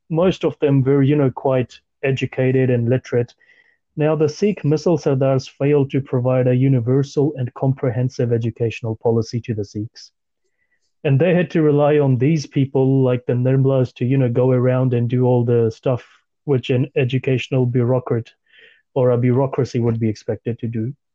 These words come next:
And from there, they spread out and had a lot of influence. And of course, Maharaja Ranjit Singh as a king had to justify his reign on religious, you know, lines,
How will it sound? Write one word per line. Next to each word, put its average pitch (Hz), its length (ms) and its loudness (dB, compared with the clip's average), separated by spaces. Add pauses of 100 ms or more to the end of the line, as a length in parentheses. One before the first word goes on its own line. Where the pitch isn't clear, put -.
(540)
And 147 160 0
from 151 240 2
there, 180 240 4
they 147 180 2
spread 147 360 0
out 151 200 2
and 135 120 0
had 127 140 0
a 123 60 2
lot 123 200 2
of 113 120 -6
influence. 120 640 -4
And 127 320 -2
of 143 160 -2
course, 165 340 0
Maharaja 139 440 2
Ranjit 131 340 0
Singh 135 160 0
as 123 100 0
a 117 100 0
king 135 280 0
had 139 280 -2
to 135 140 0
justify 123 560 -2
his 113 200 -2
reign 123 280 0
on 120 200 -2
religious, 120 600 -2 (220)
you 139 80 0
know, 127 100 2
lines, 143 440 0